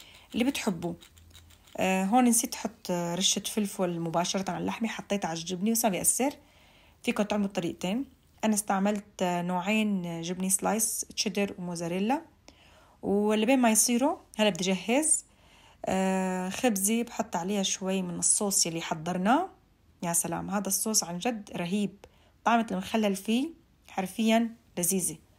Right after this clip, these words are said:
وخس، فيكن تستعملوا الخس العادي أو الكابوتشا أو بيقولوا له الآيس بريك، يعني انتو شو بتحبوا نوع خس فيكن تضيفوا. شرائح البندورة كمان اختياري، البعض ما بيحط،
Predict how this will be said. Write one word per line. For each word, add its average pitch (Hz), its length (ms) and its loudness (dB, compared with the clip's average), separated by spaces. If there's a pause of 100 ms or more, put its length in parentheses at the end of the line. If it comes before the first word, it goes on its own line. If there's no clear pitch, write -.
(540)
وخس، 285 680 2
فيكن 196 260 0
تستعملوا 196 400 4
الخس - 360 0
العادي 214 680 2
أو 170 180 -6
الكابوتشا 202 680 0
أو 170 420 -4 (380)
بيقولوا 185 400 2
له 180 60 0
الآيس 165 600 0
بريك، 190 300 -2
يعني 185 200 -2
انتو 233 280 0
شو 240 140 2
بتحبوا 233 560 2
نوع 233 160 2
خس 269 340 -2
فيكن 185 380 -6
تضيفوا. - 260 -8 (480)
شرائح - 420 8
البندورة 214 600 2
كمان 214 300 2
اختياري، 196 400 0
البعض 196 260 0
ما 196 80 2
بيحط، 196 500 -4